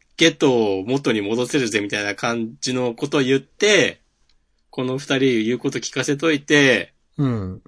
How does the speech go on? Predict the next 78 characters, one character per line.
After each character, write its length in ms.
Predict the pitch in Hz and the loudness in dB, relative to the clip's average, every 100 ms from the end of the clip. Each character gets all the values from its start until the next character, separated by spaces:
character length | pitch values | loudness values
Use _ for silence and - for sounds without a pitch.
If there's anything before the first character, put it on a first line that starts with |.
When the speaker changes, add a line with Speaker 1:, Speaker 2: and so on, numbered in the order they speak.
| _ _ | _ _
Speaker 1:
で、 100 | - | -8
な 100 | 113 | -8
ん 40 | 101 | -4
か、 260 | 92 87 - | -4 -4 2
「い 40 | |
や、 140 | 139 113 | 2 2
そ 100 | 139 | -2
ん 100 | 139 | -4
な 100 | 131 | -4
無 160 | 113 135 | -2 0
理 100 | 117 | 0
で 100 | 101 | -2
す 160 | - | -2
よ」 140 | 107 110 | -4 -4
み 100 | 107 | -2
た 140 | 104 | -2
い 100 | 101 | -2
な 160 | 98 92 | -6 -10
こ 120 | - | -12
と 180 | - 113 | -10 -6
が 160 | 107 | -6
明 80 | 127 | -8
か 140 | - 160 | -6 -4
さ 160 | 175 | -2
れ 100 | 165 | -4
て、 480 | 151 202 185 104 - _ _ _ _ _ - | 0 4 4 4 -2 _ _ _ _ _ -6
「も 100 | 117 | -2
う 40 | |
知 160 | - 104 | -2 -2
ら 100 | 95 | -4
ん 60 | |
わ」 80 | 90 | -6
っ 20 | 76 | -8
つ 140 | - | -10
っ 20 | |
て。 260 | - 76 - _ _ | -8 -10 -10 _ _
Speaker 2:
は 100 | - | -8
い 20 | 113 | -8
は 60 | |
い 40 | 92 | -8
は 100 | 92 | -10
い。 40 | 87 107 107 - _ _ _ _ - - - _ _ | -10 -10 -14 -20 _ _ _ _ -20 -20 -20 _ _
Speaker 1:
去 200 | - 113 | -10 -10
っ 40 | - | -10
て 220 | - 78 | -10 -12
っ 20 | |
た。 360 | - - 78 - _ _ | -10 -8 -8 -10 _ _
的 260 | - 139 135 | -4 -2 0
な 340 | 135 131 139 - | 0 0 -4 -4
解 220 | - 139 | 2 2
釈 240 | - - | 0 -8
を 80 | 82 | -12
し 100 | - | -10
て 140 | - 80 | -8 -10
い 100 | 71 | -10
た。 240 | - - _ _ _ _ _ _ _ | -16 -18 _ _ _ _ _ _ _
Speaker 2:
な 160 | 160 147 | -2 0
る 60 | 123 | -2
ほ 120 | 104 | -4
ど。 120 | 90 - _ _ _ _ _ _ _ _ _ _ _ | -8 -14 _ _ _ _ _ _ _ _ _ _ _
Speaker 1:
で、 120 | - | -8
こ 120 | - 175 | 0 2
れ 60 | |
多 160 | 165 226 | 4 4
分 180 | 226 180 | 4 2
こ 100 | 165 | 2
の 60 | |
右 260 | 151 156 208 | 2 2 2
の 100 | 247 | 2
子 100 | 254 | 4
が 100 | 233 | 4
持 120 | 240 | 4
っ 40 | - | 2
て 160 | - | 2
る 100 | 123 | 2
の 120 | 107 | 2
を 60 | 95 | -4
さ、 380 | - 101 90 | -4 -4 -4